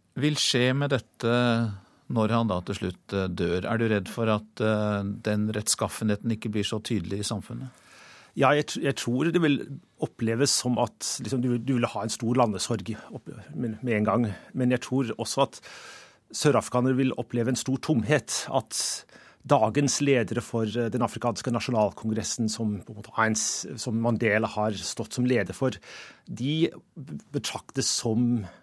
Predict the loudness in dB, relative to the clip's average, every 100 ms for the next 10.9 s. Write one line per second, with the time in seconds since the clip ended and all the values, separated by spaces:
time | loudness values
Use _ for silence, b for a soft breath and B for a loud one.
0 | -12 -6 -4 -4 -4 -2 -2 -2 -4 -8
1 | -6 -4 -4 -2 0 0 -2 -2 -2 -2
2 | -2 -2 -2 -4 B B B B -2 0
3 | 0 0 0 -2 -10 -10 -4 -2 -2 -2
4 | -2 -4 -4 -6 -2 -2 -2 0 -2 -2
5 | -6 -2 0 0 -2 B B B 2 0
6 | 2 2 2 0 0 0 0 -2 -10 B
7 | B B B B B _ -20 -20 _ -20
8 | -8 -2 -2 -2 -8 -6 -4 -4 -6 -2
9 | 4 4 4 -2 0 2 2 4 4 4
10 | 2 0 -2 -4 -2 0 0 -2